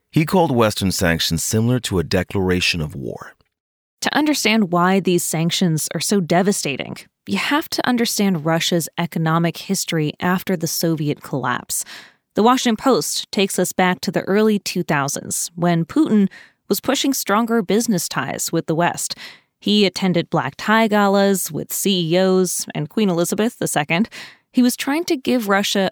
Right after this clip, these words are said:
Speaker 2: a fighting chance to compete with economic giants like the United States and the U K.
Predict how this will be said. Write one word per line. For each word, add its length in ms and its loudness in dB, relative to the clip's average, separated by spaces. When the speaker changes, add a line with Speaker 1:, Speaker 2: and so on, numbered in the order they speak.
Speaker 2:
a 60 -6
fighting 420 0
chance 460 -4
to 100 -4
compete 420 -2
with 140 0
economic 540 0
giants 640 -2
like 160 -2
the 100 -2
United 320 0
States 560 -2
and 140 2
the 80 -2
U 160 0
K. 360 -2